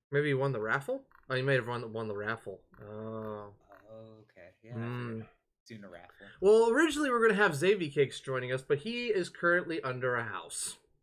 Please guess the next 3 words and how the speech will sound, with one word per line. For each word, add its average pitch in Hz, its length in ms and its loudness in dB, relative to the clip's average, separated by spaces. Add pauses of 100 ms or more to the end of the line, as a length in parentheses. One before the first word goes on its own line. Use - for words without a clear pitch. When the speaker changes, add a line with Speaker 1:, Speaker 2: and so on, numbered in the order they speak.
(680)
Speaker 2:
Oh. 92 340 -20 (2000)
Speaker 1:
So, 127 1300 0
yeah. 120 800 -10